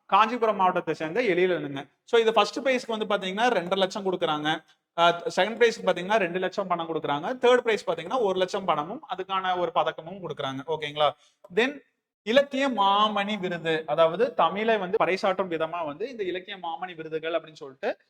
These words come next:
ரெண்டாயிரத்தி இருபத்தி ரெண்டான ஆண்டுகளுக்கும் ரெண்டாயிரத்தி இருபத்தி மூணு ஆண்டுகளுக்கும் ஒட்டுக்கா வந்து ரெண்டு வருஷத்துக்கான அவார்டு வந்து இந்த வருஷம் கொடுக்குறாங்க.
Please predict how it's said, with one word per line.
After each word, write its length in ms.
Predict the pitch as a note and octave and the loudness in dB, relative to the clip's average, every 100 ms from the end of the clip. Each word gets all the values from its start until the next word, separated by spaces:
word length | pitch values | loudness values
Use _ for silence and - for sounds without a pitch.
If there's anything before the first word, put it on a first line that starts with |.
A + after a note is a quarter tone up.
| _ - | _ 0
ரெண்டாயிரத்தி 400 | G3 B3+ C4 C4 | 4 4 2 0
இருபத்தி 400 | G#3+ B3 C4+ A#3+ | -4 -4 -4 -2
ரெண்டான 360 | A3+ G#3+ G3+ | 2 4 4
ஆண்டுகளுக்கும் 640 | G3 F3 F3 E3+ D#3 A#3+ C#4+ | 4 0 -2 -2 -4 -4 -2
ரெண்டாயிரத்தி 320 | A3+ A3 A3 | 0 0 0
இருபத்தி 300 | G#3 A3 A3 | -2 -2 -6
மூணு 200 | G3+ F#3+ | -6 -2
ஆண்டுகளுக்கும் 520 | F3 E3+ D#3 D3+ G3+ | -2 -4 -6 -8 -10
ஒட்டுக்கா 320 | F3+ E3+ G3+ G3 | -10 -4 -2 -2
வந்து 180 | E3+ | -2
ரெண்டு 300 | A3 F#3 G3 | -4 -2 -4
வருஷத்துக்கான 460 | F3 G3 F#3 F3+ E3 | -4 -6 -8 -4 -4
அவார்டு 200 | D3+ D3 | -6 -8
வந்து 140 | D3 | -10
இந்த 120 | F#3+ D#3+ | -6 -6
வருஷம் 220 | D#3 E3+ | -6 -12
கொடுக்குறாங்க. 400 | D3+ D3 C3+ | -14 -10 -10